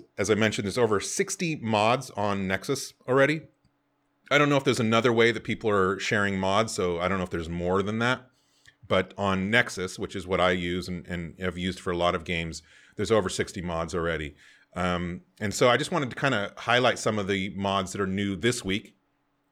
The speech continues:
and then some of the mods that I'm using. Um, so new this week, there's an armor and structure scaled mod. Um, there's a heat sink scaled mod and a jump jets scaled by weight class mod. Those, I believe, were all done by the same person.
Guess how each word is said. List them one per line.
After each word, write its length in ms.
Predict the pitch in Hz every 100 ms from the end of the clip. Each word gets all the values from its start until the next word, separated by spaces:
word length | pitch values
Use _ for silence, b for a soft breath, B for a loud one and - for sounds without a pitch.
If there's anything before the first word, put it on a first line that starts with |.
| _ _ _ _
and 140 | 101 98
then 100 | 95
some 180 | 104 95
of 40 |
the 80 | 85
mods 260 | 85 82
that 80 | 87
I'm 140 | 87 82
using. 380 | 90 85 76 78 B B B
Um, 300 | 104 101 95
so 540 | 90 127 113 113 107 -
new 360 | 107 127 165 170
this 240 | 160 -
week, 180 | 156 160
there's 220 | 117 101
an 100 | 110
armor 420 | 113 120 139 139
and 200 | 104 104
structure 720 | - 131 123 - 139 131 123 _
scaled 520 | - - 127 135 139
mod. 400 | 113 120 127 139 135 B B B B
Um, 320 | 95 92 92
there's 160 | 92 98
a 80 |
heat 340 | 92 143 151 -
sink 320 | - 131 -
scaled 420 | - 131 120 113
mod 280 | 113 113 113
and 180 | 98 95
a 40 |
jump 340 | 82 117 117 101
jets 360 | 113 104 - -
scaled 480 | - 113 104 101 95
by 140 | 92
weight 240 | 87 107 110
class 320 | 101 87 -
mod. 240 | 92 87 B B
Those, 200 | - 139
I 60 | 135
believe, 300 | 117 123 110
were 100 | 107
all 160 | 107 104
done 180 | 107
by 80 | 98
the 60 | 90
same 240 | - 104
person. 460 | 90 107 101 98